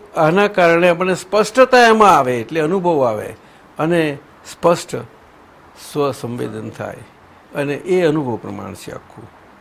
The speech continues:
હમ, હમણાં ભાવચંદ્ર આચાર્ય સાહેબ અમને બહુ કહે, "સાહેબ, આ સ્પષ્ટ સ્વસંવેદન એના માટે ઝંખિયાર કરું છું," કે છે આચાર્ય.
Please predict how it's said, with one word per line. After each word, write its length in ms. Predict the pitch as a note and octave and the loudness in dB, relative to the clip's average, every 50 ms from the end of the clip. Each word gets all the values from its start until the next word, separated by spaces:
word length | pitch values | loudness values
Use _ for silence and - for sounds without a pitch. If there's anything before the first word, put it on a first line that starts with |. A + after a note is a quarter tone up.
| _ _ _ _ - _ _ - - _ - | _ _ _ _ -20 _ _ -20 -20 _ -14
હમ, 240 | D3 C#3 C3+ C3+ C#3+ | -10 -10 -8 -8 -6
હમણાં 180 | D3 D#3+ D3+ C#3+ | -4 -4 -4 -2
ભાવચંદ્ર 480 | A#2+ C3 C#3 C#3+ C#3+ - D3+ D#3 D3+ | 2 2 2 2 0 -2 -4 -2 -2
આચાર્ય 460 | D3+ C#3+ C3+ C3+ - E3 D#3 D3 C#3+ | 0 -2 -2 -2 -4 -4 -4 -4 -4
સાહેબ 280 | C3+ C#3+ D3 D3+ C#3+ D3 | -2 -2 -2 -2 -2 -2
અમને 200 | C#3+ C#3 C#3+ D3+ | -4 -4 -4 -4
બહુ 200 | C#3+ C3+ D3+ E3+ | -4 -4 -6 -6
કહે, 240 | D#3 - B2+ A2 A2 - - - - - - - - | -8 -10 -12 -12 -12 -14 -18 -20 -20 -20 -20 -20 -16
"સાહેબ, 440 | - - D3+ D#3 E3 E3 D3+ C#3+ C3 A2+ - - - - - - _ _ - - - - _ - - - - - _ _ _ _ _ _ _ G3+ F3 | -6 -2 0 2 4 4 2 2 0 -4 -10 -18 -20 -20 -20 -20 _ _ -20 -20 -20 -20 _ -20 -20 -20 -20 -20 _ _ _ _ _ _ _ -18 -14
આ 300 | D#3 D3 D3 D3 C3+ B2+ A#2+ G2+ - - - - - - _ _ - - _ - _ _ _ - - - - - | -10 -8 -6 -6 -6 -8 -10 -12 -16 -20 -20 -20 -20 -20 _ _ -20 -20 _ -20 _ _ _ -20 -20 -20 -20 -20
સ્પષ્ટ 520 | - - - D3+ D#3+ D3+ - - - - C#3+ A2+ - - - _ _ - _ _ _ _ _ - _ _ _ _ - - - _ - - - - - | -20 -10 -4 -4 -4 -4 -4 -8 -10 -10 -10 -10 -12 -16 -20 _ _ -20 _ _ _ _ _ -20 _ _ _ _ -20 -20 -20 _ -20 -20 -20 -20 -8
સ્વસંવેદન 800 | - D3+ C#3 - - D3 C3+ C3 C3 C#3 C3+ B2+ C3+ B2+ A#2+ A#2+ A#2 - - - _ _ _ - - - - - - | -6 -6 -6 -4 -6 -6 -6 -4 -4 -4 -4 -4 -6 -6 -6 -10 -12 -16 -20 -20 _ _ _ -20 -20 -20 -20 -14 -10
એના 180 | C#3 C#3+ C#3+ C#3 | -6 -6 -4 -4
માટે 260 | B2+ B2 B2+ A#2+ A#2 | -4 -4 -6 -6 -6
ઝંખિયાર 460 | A2 A#2+ A2+ A2 - - A#2+ A2+ G#2+ | -6 -6 -6 -6 -6 -4 -4 -4 -4
કરું 320 | G2 - A2+ G#2+ G#2+ G#2 | -6 -10 -12 -12 -12 -14
છું," 180 | - - A2+ G#2 | -14 -14 -16 -14
કે 120 | - - | -14 -16
છે 140 | - - - | -16 -12 -8
આચાર્ય. 420 | D3 B2+ A#2 D3 C3 A#2 G#2+ G#2+ | -8 -8 -4 -4 -6 -6 -6 -10